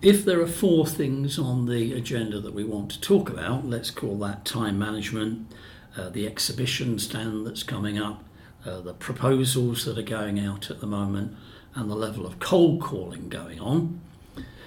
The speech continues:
Mister A and Mister B might be in very, very different places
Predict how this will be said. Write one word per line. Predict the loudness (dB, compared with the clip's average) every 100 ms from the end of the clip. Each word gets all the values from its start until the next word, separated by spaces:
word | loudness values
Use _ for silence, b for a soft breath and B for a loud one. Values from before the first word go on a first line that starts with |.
| B B
Mister | 4 4 2 -2 0
A | 0 0 -4
and | 0
Mister | 2 0 -2 -2
B | 0 0 -2
might | -2 -2 -2
be | -4
in | -4 -4
very, | 0 2 2 0
very | 0 -2
different | -2 -6 -6 -8 -8
places | -4 -2 0 -2 -4 -8 -8